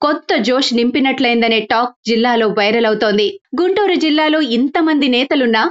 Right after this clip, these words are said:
వైఎస్ జగన్ ప్రభుత్వాన్ని ఓటు అనే ఆయుధంతో గద్దె దింపి చంద్రబాబు సారథ్యంలో సైకిల్ సవారీకి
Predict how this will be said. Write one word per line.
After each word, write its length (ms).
వైఎస్ 380
జగన్ 240
ప్రభుత్వాన్ని 580
ఓటు 440
అనే 200
ఆయుధంతో 440
గద్దె 340
దింపి 320
చంద్రబాబు 520
సారథ్యంలో 800
సైకిల్ 460
సవారీకి 560